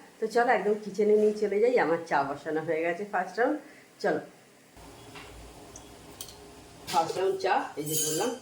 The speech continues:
করতে দিয়ে দিলাম, লিকার ফুটে গেছিলো। এদিকে দুধটাও বসিয়ে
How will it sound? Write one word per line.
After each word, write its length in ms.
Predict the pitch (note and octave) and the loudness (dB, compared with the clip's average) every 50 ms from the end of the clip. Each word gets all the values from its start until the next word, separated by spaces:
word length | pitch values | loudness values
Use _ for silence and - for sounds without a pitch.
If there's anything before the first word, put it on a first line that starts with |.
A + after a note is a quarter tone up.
| - - | -8 -6
করতে 220 | E3 E3 - F#3+ F#3 F3+ | -6 -4 -2 -2 -2 -2
দিয়ে 120 | F#3+ G3 F#3+ | -2 -2 -2
দিলাম, 180 | G#3 G#3 A#3 A3+ A#3 G3+ | -2 -2 0 0 -2 -2
লিকার 220 | - - A#3+ B3+ B3+ - - - - - - - | -2 0 0 0 0 -2 -8 -16 -20 -20 -20 -18
ফুটে 220 | - - - E3+ E3+ E3 | -16 -10 -4 -2 -2 0
গেছিলো। 340 | E3 E3 E3 - - G#3 A#3+ C4+ - - - - - - - - - - - - - - - - - - - - - - - - - - - - - - - - - - - - - - - - - - D3 C#3+ - - - - - - - - - | -2 -4 -6 -6 -6 -4 -4 -4 -6 -8 -16 -20 -20 -20 -20 -18 -18 -18 -20 -20 -20 -20 -20 -20 -20 -20 -20 -20 -20 -20 -20 -20 -20 -20 -20 -20 -20 -20 -20 -20 -20 -20 -20 -20 -14 -12 -12 -12 -12 -14 -16 -18 -18 -20 -20 -20 -20 -20 -16 -12 -8
এদিকে 240 | D3 D3+ D3 D3+ E3+ D3+ D3 | -8 -6 -6 -6 -6 -4 -4
দুধটাও 360 | E3 E3 - - - G3+ G3+ F#3+ - | -4 -6 -4 -2 0 2 2 2 2
বসিয়ে 340 | F3+ F3+ - - A3+ A3+ A3 | 0 -2 -6 -8 -8 -8 -8